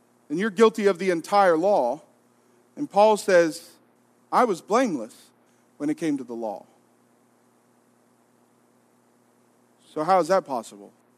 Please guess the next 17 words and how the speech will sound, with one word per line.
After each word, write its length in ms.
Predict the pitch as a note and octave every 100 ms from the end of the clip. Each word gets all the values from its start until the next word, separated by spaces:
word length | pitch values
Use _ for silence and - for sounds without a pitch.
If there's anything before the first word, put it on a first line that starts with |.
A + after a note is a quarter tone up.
| _ _ _ _ _ _ _ _ _ _ _ _ _ _ _ -
In 220 | D#3+ D3
one 240 | F3 A#3+
book, 300 | E3 D#3+ G3
he 100 | -
says 300 | E3+ F#3 E3
you 60 | D3+
can't 340 | - G3 F#3
follow 320 | - D#3+ D3 C#3
everything. 560 | C3 C3 C3+ B2+ D#3+ _ _ _ _ _ _ _
In 80 | -
the 40 | C#3+
next 240 | G3 -
one, 120 | D#3
he 40 | D3
says 220 | D#3 C3+
you 80 | C3+
can. 420 | F#3 D#3 G#2